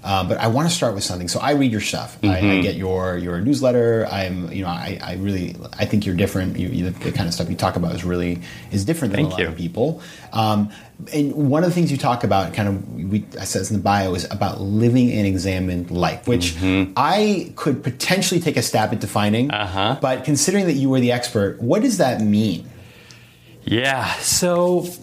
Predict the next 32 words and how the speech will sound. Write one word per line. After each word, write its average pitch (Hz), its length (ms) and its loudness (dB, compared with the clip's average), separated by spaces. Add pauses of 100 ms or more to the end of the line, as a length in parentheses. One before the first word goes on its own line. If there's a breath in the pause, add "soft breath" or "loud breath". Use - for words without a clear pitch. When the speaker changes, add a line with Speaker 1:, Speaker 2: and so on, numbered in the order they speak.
Speaker 2:
I 190 80 -2
guess - 640 0 (1300 loud breath)
the 143 100 2
way 175 260 2
I 190 60 2
think 127 300 -2
about 92 340 2
it 98 320 0
is 95 300 2
that, 92 600 0 (400)
you 110 100 -4
know, 104 60 2
I'm 117 100 2
thirty, 110 420 0
I 107 40 2
just 120 220 -4
turned 95 260 0
thirty-nine. 90 600 -2 (640 loud breath)
And 101 360 0
for 107 300 0
the 101 120 0
first, - 720 -4 (520 loud breath)
um, 98 920 0
I - 40 -2
worked 113 220 -2
on 101 100 0
Wall 101 180 2
Street 101 220 -4
until 92 200 -4
I - 20 -2
was 95 200 -6
thirty-five. - 680 -4